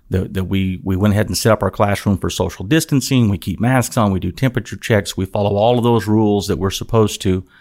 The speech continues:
And so we have been conducting classes since about June of last year. We took a little break in December and January when, when it was told, "Hey, nothing,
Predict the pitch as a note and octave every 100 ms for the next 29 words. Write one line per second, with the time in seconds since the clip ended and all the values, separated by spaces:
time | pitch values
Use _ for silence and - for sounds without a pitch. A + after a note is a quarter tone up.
0 | - - - G2+ F#2 - G2+ A#2 G2+ A#2+
1 | B2+ G#2+ G#2 G#2 G#2 F#2 G2 - F2+ -
2 | G2 F#2+ F2+ - - C#3 C3+ F#2 G#2+ A2+
3 | E2+ G2+ E2+ G2+ G#2 G2+ E2+ F#2+ G2 F#2+
4 | - G2+ G#2 G#2+ - _ _ G2+ A2 -
5 | G#2 A2+ G2+ A2+ A2+ A2 G#2 G2 - G#2+
6 | G2+ G#2+ G#2 G2 G#2 G#2 G2+ G#2 G#2 G2
7 | G2 F#2+ F#2+ F#2+ G2 F#2 - G#2 G2 A2
8 | G#2+ - G2+ - G2